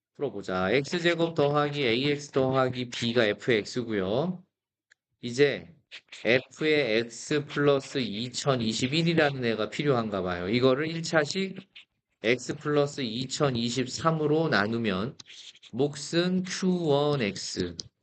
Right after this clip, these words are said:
일 차식으로 나눈 나머지는 알원. 이렇게 쓸 수 있겠죠? 근데 그 알원이 문제에서 얼마라고 주어졌어요? 마이너스 육이라고 주어졌네요. 맞습니까?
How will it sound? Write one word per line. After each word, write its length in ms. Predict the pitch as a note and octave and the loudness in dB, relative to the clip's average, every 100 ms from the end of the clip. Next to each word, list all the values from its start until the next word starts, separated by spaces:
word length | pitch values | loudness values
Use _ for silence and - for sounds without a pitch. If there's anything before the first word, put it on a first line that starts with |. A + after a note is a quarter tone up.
| _ _ - _ _ _ | _ _ -20 _ _ _
일 160 | D#3+ E3 | -10 -2
차식으로 540 | E3+ E3 D#3 D3 C#3+ | 0 0 -2 -2 -2
나눈 300 | B2+ A2+ A#2+ | 0 0 0
나머지는 800 | G#2 G2 G#2+ G#2 G#2+ C3 E3+ E3 | -2 0 0 -2 -2 0 -2 -2
알원. 580 | - G2+ G#2 F#2 F#2 F#2 | 0 2 2 0 -4 -2
이렇게 280 | A2+ A#2+ B2+ | -2 2 0
쓸 180 | B2+ D3 | 0 -4
수 140 | D3 | -4
있겠죠? 560 | A#2+ - A#2 C#3 F#2 - _ _ | -2 -2 2 0 0 -16 _ _
근데 200 | C#3+ B2+ | -6 0
그 100 | B2+ | 2
알원이 480 | G#2 A#2+ G#2+ A2+ B2+ | 2 0 -2 -4 -4
문제에서 380 | A2+ A2+ A2+ | -4 -2 0
얼마라고 360 | G#2 G#2+ A2 G#2+ | 2 2 0 -2
주어졌어요? 680 | G2+ A2 G2+ - C3 F3+ - _ _ _ _ _ _ _ _ _ _ _ _ _ _ | 2 2 2 2 2 2 -8 _ _ _ _ _ _ _ _ _ _ _ _ _ _
마이너스 560 | G#2+ G#2+ A#2+ G#2+ - A2 | -6 -4 -4 -4 -6 -8
육이라고 760 | G#2 A2 G#2 G#2 F3+ G#3 - _ | -2 0 2 2 2 0 -12 _
주어졌네요. 720 | - F3 D#3 A2+ A#2+ G#2+ G2 | -8 -6 -4 -6 -6 -6 -6
맞습니까? 560 | A2 B2 C3+ B2 D3 | -4 -2 -2 0 2